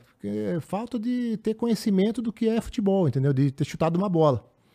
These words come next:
E a fifa hoje se preocupa muito com isso e discute muito essas possibilidades, as mudanças de regra,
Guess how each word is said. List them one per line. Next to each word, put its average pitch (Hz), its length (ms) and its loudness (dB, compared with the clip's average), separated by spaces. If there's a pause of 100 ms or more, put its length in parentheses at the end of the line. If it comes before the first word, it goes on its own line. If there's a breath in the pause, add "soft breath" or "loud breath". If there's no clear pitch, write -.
(580 soft breath)
E 120 480 -2
a 127 80 2
fifa 175 280 0
hoje 214 220 2
se - 80 -14
preocupa 233 380 0
muito 233 260 0
com 247 140 0
isso 180 280 2
e 147 60 0
discute 190 580 0
muito 147 280 2
essas 113 200 -4
possibilidades, 123 840 -2
as 113 120 -4
mudanças 117 420 0
de 113 80 -4
regra, 123 420 -2